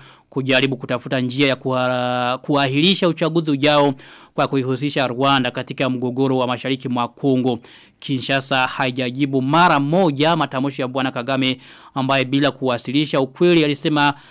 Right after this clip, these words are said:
rais wa Kongo hakushinda uchaguzi wa kwanza. Bwana Kagame alikanusha madai kwamba Rwanda ilikuwa ikiiba madini kutoka Kongo, kitu kimoja ambacho,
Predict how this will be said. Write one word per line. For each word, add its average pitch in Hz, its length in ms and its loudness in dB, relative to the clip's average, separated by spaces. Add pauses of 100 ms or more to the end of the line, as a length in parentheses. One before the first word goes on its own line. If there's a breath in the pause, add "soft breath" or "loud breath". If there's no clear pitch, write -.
(160 loud breath)
rais 135 280 -2
wa 127 160 0
Kongo 135 500 0
hakushinda 135 680 -4
uchaguzi 127 460 -4
wa 127 120 0
kwanza. 127 500 -2 (360 loud breath)
Bwana 127 320 0
Kagame 135 480 0
alikanusha 131 480 -2
madai 131 320 0
kwamba 147 460 0 (320 loud breath)
Rwanda 185 440 4
ilikuwa 160 380 4
ikiiba 156 340 0
madini 143 380 2
kutoka 139 460 -4
Kongo, 143 580 0
kitu 143 360 -8
kimoja 131 440 -2
ambacho, 135 480 -2